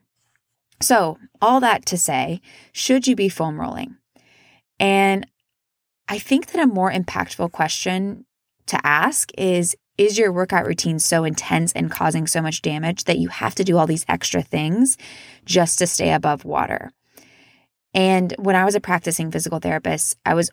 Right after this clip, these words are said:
always searching for the root of what was causing someone's pain, not just, like, massaging them and giving them stretches to make them temporarily feel better, and then their symptoms would come back, right? 'Cause that's just kind of a Band-Aid effect. And the same applies to this.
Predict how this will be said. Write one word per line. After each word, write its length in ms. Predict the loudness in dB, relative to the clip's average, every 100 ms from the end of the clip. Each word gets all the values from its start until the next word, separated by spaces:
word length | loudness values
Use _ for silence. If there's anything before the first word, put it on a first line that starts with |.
| 0
always 360 | 2 6 4 4
searching 480 | -2 -2 -4 -6
for 640 | -10 -8 -4 -2 -2 -4 0
the 160 | 0
root 520 | 0 0 -2 -2 -4 -8 0
of 220 | 0 2
what 160 | 0
was 160 | 0 -4
causing 580 | -8 -4 2 2 2 -2
someone's 400 | -2 -4 -4 -8
pain, 480 | -10 -8 -4 -2 -4 -6 -20 -10 2
not 220 | 2 4
just, 240 | 2 2
like, 180 | 0 -2 -2
massaging 560 | 0 4 4 4 2
them 240 | 0 0 0
and 80 | -2
giving 220 | -2 -2
them 160 | -4
stretches 720 | -2 0 0 2 2 4 4 2
to 100 | 0
make 180 | -2 -2
them 120 | -4
temporarily 640 | -2 -4 0 0 2 0
feel 240 | 0 0 2
better, 420 | 2 4 4 4
and 100 | 2
then 120 | 0 0
their 100 | -2
symptoms 460 | -4 -4 -2 -2
would 100 | -4
come 220 | -6 -6
back, 280 | -4 -6 -4
right? 220 | 0 0
'Cause 140 | 0 0
that's 160 | 0
just 180 | 0 -4
kind 160 | 0 0
of 60 |
a 80 | 0
Band-Aid 400 | 0 0 0 -4
effect. 420 | -6 -10 -10 -16 -18 _ -20 -20 -20 -20 -6
And 240 | 2 4 4
the 40 |
same 240 | 2 0 0
applies 360 | 0 2 2
to 100 | 0
this. 400 | -4 -2 -2 -2